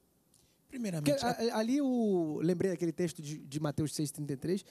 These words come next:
Speaker 2: homens de pequena fé, parecia que, né, era uma,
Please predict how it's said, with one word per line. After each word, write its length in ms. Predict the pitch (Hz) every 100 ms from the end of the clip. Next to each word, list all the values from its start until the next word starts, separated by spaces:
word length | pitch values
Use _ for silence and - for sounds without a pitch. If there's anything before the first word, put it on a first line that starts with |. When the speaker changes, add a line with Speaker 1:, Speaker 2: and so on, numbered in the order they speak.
| - - -
Speaker 2:
homens 380 | - 302 330 269
de 80 | 202
pequena 480 | 247 247 - 240 220
fé, 160 | 175 170
parecia 440 | 214 233 - 277
que, 200 | 330 330 - - - -
né, 400 | 262 240 175 160
era 120 | 190 214
uma, 360 | 330 311 233